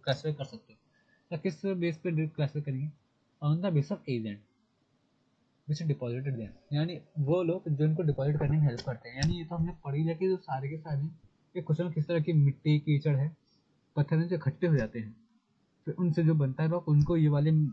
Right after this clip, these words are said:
रॉक्स बोलते हैं। तो वो कह रहे हैं ये सब कौन इकट्ठा करता है? जो इकट्ठा करता है उनके बेस पर भी, जो इनको कंसोलिडेट करता है उनके बेस पर भी हम इसको क्लासिफाई कर सकते हैं। तो जो इनको इकट्ठा करता है, जिनको इनको कंसोलिडेट करने में हेल्प करता है, उनको बोला गया यहाँ पे एजेंट, है ना।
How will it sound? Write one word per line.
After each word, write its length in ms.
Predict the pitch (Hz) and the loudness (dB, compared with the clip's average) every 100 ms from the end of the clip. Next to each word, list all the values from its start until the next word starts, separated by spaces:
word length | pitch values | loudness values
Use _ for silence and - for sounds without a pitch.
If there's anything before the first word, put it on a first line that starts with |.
| - - 139 | -4 -10 -4
रॉक्स 240 | 135 139 | -2 -2
बोलते 180 | 143 110 | -2 -2
हैं। 80 | 131 | -4
तो 60 | 156 | -6
वो 60 | |
कह 120 | 156 | -10
रहे 60 | 151 | -10
हैं 80 | - _ _ _ - | -10 _ _ _ -16
ये 80 | 180 | -6
सब 120 | 226 | -4
कौन 200 | - 196 | 2 2
इकट्ठा 300 | 196 147 139 | 4 2 0
करता 260 | 127 117 107 | -4 -10 -12
है? 120 | 113 _ _ _ - | -18 _ _ _ -4
जो 160 | 151 185 | 0 0
इकट्ठा 280 | 180 160 | 0 -4
करता 240 | 185 147 170 | -4 -4 -6
है 60 | - | -2
उनके 280 | 156 151 175 | -2 0 0
बेस 240 | 135 123 | 0 -2
पर 160 | 131 113 | -4 -4
भी, 120 | 110 - _ _ - | -6 -10 _ _ -6
जो 120 | 143 170 | -2 0
इनको 200 | 175 190 | -2 -2
कंसोलिडेट 500 | 165 139 151 170 165 | 0 0 0 -2 -4
करता 260 | 131 127 | -8 -6
है 60 | 120 | -6
उनके 240 | 147 147 | -4 -4
बेस 220 | 151 139 | -2 -2
पर 120 | - 147 | -2 0
भी 80 | |
हम 100 | 151 | 2
इसको 180 | 143 165 | 0 -2
क्लासिफाई 340 | 156 131 - 143 | -8 -8 -6 -8
कर 100 | 131 | -10
सकते 220 | 117 131 | -12 -6
हैं। 80 | 151 | -4
तो 60 | |
जो 60 | 170 | -2
इनको 220 | 165 165 | -4 -6
इकट्ठा 300 | 147 113 143 | -8 -10 -10
करता 280 | 139 127 151 | -10 -14 -16
है, 120 | 165 _ _ _ _ _ _ - | -16 _ _ _ _ _ _ -4
जिनको 380 | 156 151 160 160 - | 0 0 0 -6 -2
इनको 180 | 156 | -2
कंसोलिडेट 480 | 165 143 131 151 160 | 0 -2 0 0 0
करने 180 | 156 151 | 0 2
में 60 | 151 | 4
हेल्प 160 | 127 | 2
करता 180 | 139 131 | -4 -6
है, 40 | |
उनको 140 | 135 147 | -6 -6
बोला 300 | 131 127 127 | -6 -6 -6
गया 120 | 131 | -10
यहाँ 180 | 143 131 | -10 -8
पे 140 | 156 123 | -4 -4
एजेंट, 260 | 107 101 | -4 -12
है 120 | 156 | -16
ना। 60 | 151 | -16